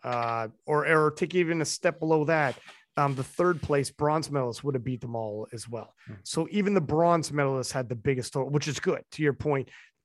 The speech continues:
Speaker 1: it's good that the, the super heavies were strong. Um, even if some of the big names coming in, former world champions, didn't have the day they wanted, other people stepped up. Well, Eric Willis was one of the former world champions, and he certainly had a, a good day.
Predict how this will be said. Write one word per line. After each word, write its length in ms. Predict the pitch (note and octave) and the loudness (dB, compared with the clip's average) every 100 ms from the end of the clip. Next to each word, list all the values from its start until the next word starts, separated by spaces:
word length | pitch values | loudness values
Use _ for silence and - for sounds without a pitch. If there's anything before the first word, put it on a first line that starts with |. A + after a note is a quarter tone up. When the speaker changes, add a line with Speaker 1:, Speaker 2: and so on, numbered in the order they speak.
| - | -8
Speaker 1:
it's 160 | C#3+ - | -8 -2
good 320 | - E3 C#3+ | 4 4 6
that 260 | D3 C3+ | 2 0
the, 160 | - C3 - | -2 -6 -4
the 180 | C#3+ B2 - | -6 -6 -8
super 340 | - - D#3+ | -10 -4 0
heavies 280 | C#3 C3+ A2+ | 0 0 -4
were 120 | A2+ | -8
strong. 580 | - - C#3+ B2+ G#2+ G2+ _ _ _ _ - | -10 -8 -4 -4 -6 -12 _ _ _ _ -6
Um, 320 | B2 A2 A#2 | -4 -4 -4
even 300 | E3 E3+ F#3+ | 0 2 4
if 100 | F3+ | 2
some 240 | - F#3 | 0 0
of 60 | F3 | 0
the 80 | D3 | 0
big 320 | A2 E3 C#3 | 2 0 2
names 300 | D#3 D#3+ D3+ | 0 0 0
coming 260 | - D#3+ D3 | -2 0 2
in, 220 | G3+ A3+ | 0 -2
former 340 | - D#3+ D3+ | -2 0 2
world 220 | D3+ D3+ | 4 2
champions, 560 | D3 D3+ D#3+ D#3+ D#3+ A#2 | 2 -4 -4 -4 -4 -4
didn't 240 | - D3+ | -6 -4
have 120 | C#3+ C#3 | -2 0
the 100 | C3 | 0
day 160 | D3+ | 0
they 120 | C#3+ | 0
wanted, 380 | C#3 C#3 D#3 D#3+ - - _ | 0 0 0 -2 -8 -20 _
other 160 | D#3 C#3+ | 0 0
people 260 | D3+ C#3 A#2+ | 0 -2 -4
stepped 380 | - B2+ - | -4 -6 -4
up. 160 | C3 G#2+ | -6 -4
Well, 160 | F3 - | -4 2
Eric 240 | F#3+ D3+ | 2 2
Willis 320 | D3+ D3+ - | 2 2 2
was 220 | C#3 C3+ A#2+ | -2 -2 -2
one 120 | C3 | -4
of 60 | |
the 80 | A#2 | -6
former 300 | - C#3 B2 | -6 -6 -4
world 200 | B2 A#2+ | -4 -6
champions, 400 | - B2+ A2 A2 | -6 -10 -8 -10
and 80 | A2 | -10
he 100 | A#2 | -10
certainly 400 | G#2+ B2 A2+ A2 | -10 -10 -10 -12
had 180 | G#2+ A2 | -10 -10
a, 160 | G#2+ G#2+ | -10 -10
a 80 | A2+ | -12
good 200 | G#2 G#2+ | -10 -10
day. 260 | A#2 A2 | -10 -10